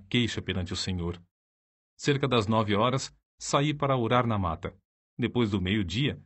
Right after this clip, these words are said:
percebi que os índios estavam se preparando para uma festa e uma dança.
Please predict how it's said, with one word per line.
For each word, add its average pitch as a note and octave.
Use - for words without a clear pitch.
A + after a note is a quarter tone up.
percebi D3+
que F3
os B2
índios E3
estavam D#3+
se D3+
preparando C3
para G#2
uma G2
festa G2+
e E2
uma G2
dança. F2